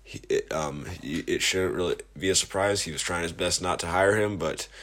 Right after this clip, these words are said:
he was the best option right now. Um, he said this, too. He said that Hu-, Heupel was the top candidate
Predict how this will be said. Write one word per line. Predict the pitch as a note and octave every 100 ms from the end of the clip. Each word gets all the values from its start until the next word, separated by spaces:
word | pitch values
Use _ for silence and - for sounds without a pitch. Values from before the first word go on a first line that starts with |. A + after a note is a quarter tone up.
| - -
he | - D#2+
was | D#2+
the | E2
best | F#2 F#2 G#2
option | G#2 G2+ D2
right | C#2 -
now. | D2 D2 E2 - - - - - - - - -
Um, | D2+ D#2 D2 C#2 D2 -
he | - F#2+ F#2
said | F2 G#2+ G#2+ F2+
this, | G2 G#2
too. | - F#2+ G2+
He | G#2+ F#2
said | - F2+ F2 E2+
that | F2 -
Hu-, | F2+ F#2 - - - -
Heupel | G2 F2+ F#2+ F#2+ F#2
was | F2 E2 -
the | D#2+
top | G2 F2+ -
candidate | F2+ F2+ F#2 F2+ -